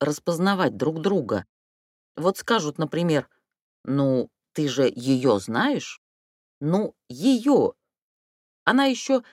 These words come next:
за него замуж вышла. Девичья-то фамилия у неё была Констант, а может, Райли». Вот попробуй тут догадаться, с чего это её фамилия вдруг изменилась. И что вообще происходит с человеком, когда у него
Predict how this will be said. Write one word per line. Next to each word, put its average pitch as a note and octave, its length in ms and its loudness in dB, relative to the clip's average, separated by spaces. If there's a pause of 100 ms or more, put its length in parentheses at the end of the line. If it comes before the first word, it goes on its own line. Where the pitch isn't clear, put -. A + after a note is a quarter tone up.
(200)
за D3+ 180 2
него D4+ 600 2
замуж C#3 440 -4
вышла. C#3+ 460 -4 (1160)
Девичья-то F#3+ 580 -2
фамилия G3 420 2
у D3+ 80 0
неё F3+ 260 2
была F3 300 2
Констант, D4 720 -4 (480)
а C3+ 140 -4
может, D4 320 -2
Райли». A2+ 480 -2 (1200)
Вот B2 180 -6
попробуй E3+ 440 -2
тут A2+ 160 -4
догадаться, - 680 -2 (220)
с - 100 -16
чего D#3+ 300 0
это B2+ 160 -2
её B2+ 160 0
фамилия D#3+ 460 0
вдруг D#3 280 -2
изменилась. E3+ 680 0 (640)
И B3+ 80 -6
что - 260 -4
вообще E3 420 0
происходит C#3+ 600 -2
с - 40 -14
человеком, D#3+ 640 0
когда C#3+ 340 0
у A3+ 100 -2
него G3 380 0